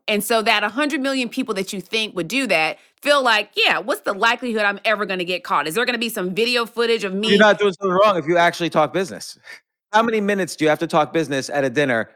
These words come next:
Speaker 2: before you could say this was a business expense?
Speaker 1: Do you realize this is one of the cases I debate about all the time with executives? And there are, it's
Speaker 2: I'm fascinated.
Speaker 1: Yeah,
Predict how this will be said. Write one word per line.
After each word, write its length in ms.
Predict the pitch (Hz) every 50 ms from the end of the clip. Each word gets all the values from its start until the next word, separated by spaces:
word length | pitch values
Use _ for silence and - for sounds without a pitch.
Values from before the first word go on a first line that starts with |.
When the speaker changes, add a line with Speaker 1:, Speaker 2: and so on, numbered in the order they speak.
| _ -
Speaker 2:
before 220 | 131 - 156 156
you 80 | 156 147
could 120 | 135 139
say 120 | - 147 135
this 160 | 147 139 143
was 100 | 139 131
a 60 | 135
business 340 | 107 131 123 113 113 - -
expense? 420 | 107 - - 104 92 82 - - _ 196
Speaker 1:
Do 100 | 214 220
you 220 | 220 254 294 302
realize 320 | 285 269 262 254 247 240
this 160 | 196 220 226 -
is 140 | 208 202
one 180 | 190 196 196 185
of 80 | 185 175
the 60 | 170
cases 420 | - - 180 170 170 175 165 160
I 140 | 156 156 160
debate 360 | 170 175 160 151 160 165 151
about 300 | 156 151 151 147 139 - -
all 240 | - 180 175 175 165
the 80 | 170 170
time 320 | - 214 175 160 156 151
with 120 | 156 151 156
executives? 600 | 156 165 165 160 165 165 160 151 147 135 - -
And 360 | - 208 208 196 196 180 202 185
there 160 | 220 220 214
are, 180 | 208 208 208 208 -
it's 240 | 208 208 - - - _ _ _ - 196
Speaker 2:
I'm 100 | 202 180
fascinated. 600 | - 190 208 220 202 - 135 117 101 98 - - - _
Speaker 1:
Yeah, 240 | - 233 277 320